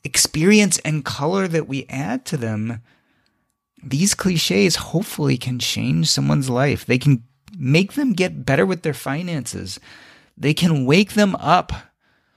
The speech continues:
from maybe the career track or the life track they were on and realize that it is not fulfilling their sense of purpose and that there are important things that they need to start working on now.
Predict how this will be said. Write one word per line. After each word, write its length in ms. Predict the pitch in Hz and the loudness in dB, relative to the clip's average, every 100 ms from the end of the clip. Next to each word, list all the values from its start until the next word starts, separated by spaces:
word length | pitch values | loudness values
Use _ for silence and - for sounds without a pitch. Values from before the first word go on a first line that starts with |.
| _ | _
from 380 | - 165 156 151 | -10 -4 -2 -2
maybe 280 | 156 175 180 | -2 -4 -4
the 140 | 151 | -4
career 560 | - - 147 143 160 175 | -4 -6 -4 2 4 4
track 360 | - 156 156 | 2 0 0
or 40 | 170 | -2
the 120 | 131 | -2
life 340 | 117 131 180 | 2 4 4
track 320 | - 170 151 143 | 0 -2 -2 -2
they 140 | 135 | -6
were 180 | 127 - | -6 -6
on 320 | 139 160 165 | -4 -2 -2
and 220 | 147 120 | -4 -4
realize 420 | 135 165 151 156 | -2 0 2 0
that 160 | 131 120 | 0 -4
it 100 | - | -6
is 140 | 117 | -8
not 340 | 135 127 143 165 | -4 0 0 0
fulfilling 520 | - 139 - 156 165 | -6 -6 0 0 2
their 100 | 131 | 0
sense 320 | - 135 147 | 0 0 -2
of 180 | - - | -6 -6
purpose 440 | - 156 185 165 | -4 -2 0 -2
and 200 | - 135 | -2 -2
that 140 | 131 120 | -2 0
there 180 | 123 113 | 0 2
are 40 | |
important 580 | 127 123 - 202 170 160 | 0 0 4 4 4 0
things 320 | 160 175 170 | 2 2 0
that 140 | 143 | -2
they 100 | 123 | -2
need 300 | 117 127 165 | -2 -2 -2
to 60 | 160 | -2
start 380 | - 127 123 - | -2 0 0 -2
working 440 | 95 131 147 135 123 | -6 -4 -4 -6 -8
on 460 | - 107 107 107 101 | -8 -6 -4 -4 -8
now. 920 | 104 104 113 135 117 90 80 - 104 | -10 -4 2 4 2 0 -6 -10 -12